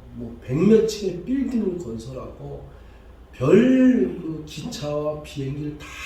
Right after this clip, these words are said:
만들지만은 인간이 여태까지 할 수 없는 게 뭐냐면은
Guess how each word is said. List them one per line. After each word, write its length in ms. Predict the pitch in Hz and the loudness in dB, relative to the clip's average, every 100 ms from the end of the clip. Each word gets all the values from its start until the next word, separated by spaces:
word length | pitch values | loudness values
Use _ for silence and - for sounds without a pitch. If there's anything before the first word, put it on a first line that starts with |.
| - 185 | -10 -6
만들지만은 960 | 131 143 135 120 127 131 175 208 - - - - - - | -4 -4 -6 -10 -10 -10 -4 -2 -4 -8 -16 -20 -20 -4
인간이 420 | 165 208 208 208 | 0 4 4 4
여태까지 580 | 160 - 160 - 165 165 | 2 2 -6 -6 -4 -4
할 180 | 170 175 | -6 -6
수 200 | - 180 | -6 -6
없는 240 | 147 147 | -4 -6
게 60 | 147 | -6
뭐냐면은 680 | 131 113 113 135 220 254 | -6 -8 -10 -4 -2 -2